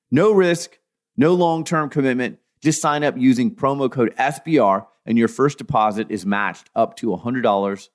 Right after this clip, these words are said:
for free. I already play Underdog Fantasy on the Underdog Fantasy app, but if I didn't, I'd use that free hundred dollars and go for a pick'em contest where I can bet the over-under on individual players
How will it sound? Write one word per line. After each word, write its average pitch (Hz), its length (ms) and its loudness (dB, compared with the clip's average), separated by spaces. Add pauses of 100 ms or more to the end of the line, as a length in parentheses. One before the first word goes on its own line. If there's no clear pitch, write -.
(100)
for 85 140 -14
free. 113 360 -2 (920)
I 156 60 0
already 202 240 2
play 175 260 0
Underdog 135 520 0
Fantasy 120 540 -4 (360)
on 110 160 2
the 107 180 0
Underdog 127 500 2
Fantasy 110 420 -4
app, 87 260 -2 (300)
but 143 100 0
if 139 100 0
I 156 120 2
didn't, 160 520 2
I'd 135 220 -2
use 160 220 0
that 120 180 0
free 120 200 -4
hundred 123 260 -2
dollars 107 480 0
and 98 180 -4 (180)
go 135 160 2
for 117 160 0
a 101 60 2
pick'em 170 400 -2
contest 160 500 0
where 120 120 0
I 117 80 -2
can 113 160 -6
bet 113 220 -2
the - 100 -6
over-under 120 640 0
on 101 180 -2
individual 107 580 -2
players 127 600 -2